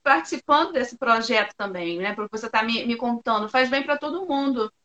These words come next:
Então, eu acho que é muito bom saber que existe um projeto, mas, existem vários, né? Mas falando especificamente desse, um projeto que multiplica o bem, né? Quer dizer, começou com uma ideia de,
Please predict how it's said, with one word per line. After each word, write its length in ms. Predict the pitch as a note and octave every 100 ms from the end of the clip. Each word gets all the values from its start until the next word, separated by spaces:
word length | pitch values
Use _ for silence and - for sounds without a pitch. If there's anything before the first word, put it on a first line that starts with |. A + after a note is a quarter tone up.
| _
Então, 120 | -
eu 40 | C#4+
acho 160 | D4
que 60 | -
é 40 |
muito 260 | D4 D#4 G#4+
bom 460 | C#4 C#4 D#4+ G#4 D4 -
saber 580 | - A#3 A3+ A3+ A3 - _ _ -
que 80 |
existe 260 | A3 A#3 A#3
um 80 | A#3
projeto, 800 | B3+ G#3+ G#3 G#3 G3+ G3 F3 E3+
mas, 420 | G3+ A3+ G3+ -
existem 320 | A#3+ E4+ -
vários, 420 | C#4+ B3+ A3 F#3+ G#3+
né? 100 | A#3
Mas 160 | A3+
falando 220 | B3 A#3
especificamente 680 | A#3+ A3+ A3+ - G3+ G3 - -
desse, 440 | A3+ D4+ - - - _ _ _ _ _
um 80 | C#4+
projeto 560 | A#3+ B3 A#3 A3+ C4 -
que 120 | D4+
multiplica 880 | C#4+ F4+ - - E4+ E4+ - F3+ E4+ _ _ _ _
o 100 | -
bem, 400 | E4+ D4 C4+ C#4 - _ _
né? 160 | A#3 A#3+
Quer 80 |
dizer, 160 | C4+ A#3+
começou 400 | B3+ B3 A#3+ C#4
com 100 | C#4
uma 360 | C#4 C4 A#3+ A3
ideia 640 | A#3+ G#3 B3+ D4 D4+ C4+
de, 100 | B3+